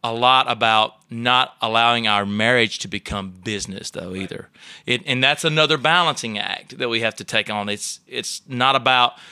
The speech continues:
Speaker 1: we, we spoke about this last night. It's like, you know, we really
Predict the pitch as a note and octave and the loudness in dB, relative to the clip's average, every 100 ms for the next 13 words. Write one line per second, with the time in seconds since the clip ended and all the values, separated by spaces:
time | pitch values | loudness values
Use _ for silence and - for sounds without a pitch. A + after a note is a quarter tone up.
0 | - _ _ _ _ _ B2+ D#3+ D3 D3+ | -20 _ _ _ _ _ -2 0 2 0
1 | - C#3+ C#3 C#3+ C3+ C3+ C#3 B2+ C3+ B2+ | 2 2 0 2 2 2 0 0 0 0
2 | B2+ C#3 B2+ A2 G#2 A2+ A#2 A2+ B2 G#2+ | 0 0 0 0 -4 -2 -2 0 0 -2
3 | A2 B2 B2+ B2 B2 | 2 6 6 4 0